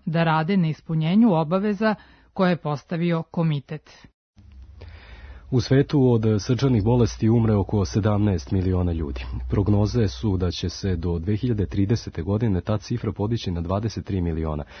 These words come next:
Speaker 2: Naša zemlja se sa preko pedeset hiljada ljudi godišnje nalazi na trećem mestu u svetu po smrtnosti. "Život nije loto", poručuju u udruženju pacijenata koji su preživeli srčani udar Moja druga šansa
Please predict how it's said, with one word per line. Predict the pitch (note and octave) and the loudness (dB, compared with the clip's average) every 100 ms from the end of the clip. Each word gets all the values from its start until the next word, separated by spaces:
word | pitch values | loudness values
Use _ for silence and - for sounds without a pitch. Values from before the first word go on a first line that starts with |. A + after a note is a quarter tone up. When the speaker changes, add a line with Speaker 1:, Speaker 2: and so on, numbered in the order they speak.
| - - - | -20 -10 -4
Speaker 2:
Naša | G2 G2+ | -2 0
zemlja | E2+ G#2 A2+ | 0 2 2
se | - G#2 | 0 -2
sa | - F#2+ F2 | -2 -2 -2
preko | - A#2+ A2 | -2 -2 -2
pedeset | F#2 F#2 A#2 G2+ | -2 0 0 -2
hiljada | - A2+ F#2 E2+ | -4 -2 -2 0
ljudi | F#2+ G2+ | 0 -2
godišnje | E2+ F#2+ F2+ - D2+ | 0 0 0 -4 -4
nalazi | E2+ F2+ F2+ G2 | -2 -2 -2 -2
na | F#2 | -2
trećem | F2+ A2 G2+ E2+ | 0 -2 -2 -2
mestu | F#2 F#2+ - | -2 -2 -6
u | E2 | -10
svetu | - G2 - | -4 -4 -4
po | F#2 F2+ | -6 -4
smrtnosti. | G#2 G2+ - D2+ - - - - - - | -2 -2 -4 -8 -10 -16 -18 -20 -18 -8
"Život | F#2+ G#2+ B2+ B2 - | -2 0 0 -2 0
nije | A#2 B2 A#2 | 2 4 4
loto", | G2+ G#2+ - - | 2 0 -2 -6
poručuju | - F#2 F#2+ - G2+ | -4 -2 -2 0 0
u | F#2+ G2 | 0 -2
udruženju | G2 F#2 F2 F2+ F2+ F2 | -4 -2 -2 -2 -2 -2
pacijenata | E2 - G#2 G#2 F#2+ F2 | -6 -2 -2 -2 -2 -4
koji | F#2+ E2+ | -4 -4
su | - | -6
preživeli | E2+ F2+ E2+ G2 G2+ D2 | -6 -4 -2 -2 -2 -4
srčani | G2 - F#2+ E2+ | -8 -4 -4 -2
udar | G2+ G2 - - | 0 -2 -4 -10
Moja | F2+ F2 G2 | -4 0 0
druga | D#2+ F#2+ F2+ | -2 -4 -4
šansa | - E2+ G#2 - | -4 -4 -4 -4